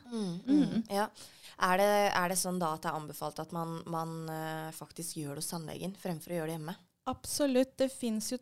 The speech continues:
Speaker 2: to ulike metoder å, å bleke tennene på i samråd med tannlege, og det ene er at du gjør det i, altså på klinikken.
Speaker 1: Ja.
Speaker 2: Ja, en annen variant er at du får med deg alt utstyr som du da, eh, utfører hjemme da.
Speaker 1: Ok,
Speaker 2: Mm.
Speaker 1: ja.
Speaker 2: Men å
Speaker 1: Mm.
Speaker 2: drive og,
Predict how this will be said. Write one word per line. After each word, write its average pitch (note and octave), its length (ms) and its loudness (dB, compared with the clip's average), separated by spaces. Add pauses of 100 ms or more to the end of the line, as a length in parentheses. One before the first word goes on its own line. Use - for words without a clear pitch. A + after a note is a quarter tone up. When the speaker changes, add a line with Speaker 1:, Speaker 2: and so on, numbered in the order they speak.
(120)
Speaker 2:
to G#3+ 400 0
ulike F#3 240 -4
metoder F#3 520 -2
å, F3 240 0
å F#3+ 160 2
bleke F#3+ 360 -2
tennene F3+ 280 -2
på F3+ 600 -2
i F#3 80 -2
samråd F#3+ 360 -2
med F#3 120 -2
tannlege, F#3 500 -2
og A3+ 60 2
det G3+ 80 2
ene G3+ 340 0
er F#3+ 80 0
at F#3+ 100 -4
du G3 80 -2
gjør F3+ 240 2
det F3+ 220 -2 (340)
i, F#3 280 -16
altså F#3 320 0 (120)
på F3+ 220 0
klinikken. F#3+ 500 4 (180)
Speaker 1:
Ja. G3 200 0 (200)
Speaker 2:
Ja, G#3+ 180 0 (100)
en G#3+ 200 2
annen F#3 320 0
variant G3+ 360 4
er G#3+ 120 2
at F#3+ 180 -4
du F#3+ 160 -2
får F#3 500 0
med F3 120 -2
deg F#3 220 0
alt F3 300 -2
utstyr F3+ 760 0
som G3 240 -4
du F#3+ 100 -2
da, F3+ 360 -2 (220)
eh, G#3 100 -2
utfører F#3 600 2
hjemme F#3 400 0
da. F3+ 120 0 (140)
Speaker 1:
Ok, F#3 200 -6 (140)
Speaker 2:
Mm. G#3+ 220 2
Speaker 1:
ja. G#3 120 4 (100)
Speaker 2:
Men G#3+ 160 -2
å G#3+ 80 4
Speaker 1:
Mm. G#3+ 60 2
Speaker 2:
drive G#3+ 180 4
og, F#3+ 420 2